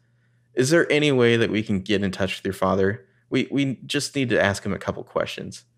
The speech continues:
And you can tell, uh, Doctor Cochran is not pleased with the subjects of her father here. And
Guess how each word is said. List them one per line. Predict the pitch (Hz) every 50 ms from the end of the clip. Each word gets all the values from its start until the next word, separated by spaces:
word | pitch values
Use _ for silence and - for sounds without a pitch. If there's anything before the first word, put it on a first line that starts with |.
| _ _ _ _ _ _ _ _ _ _ _ _
And | - - 208
you | 185
can | 160
tell, | 143 156 143 131 120 110 107
uh, | 101 95 95 92
Doctor | 92 107 98 95 - 85
Cochran | - 98 101 92 87 85
is | 98 113
not | 131 127 117 101 - - -
pleased | - - 98 95 92 90 85 - -
with | 92 85 -
the | -
subjects | - - 90 85 - 82 85 -
of | 95
her | -
father | - - 90 87 80 80 80
here. | 90 90 85 87 90
And | 87 87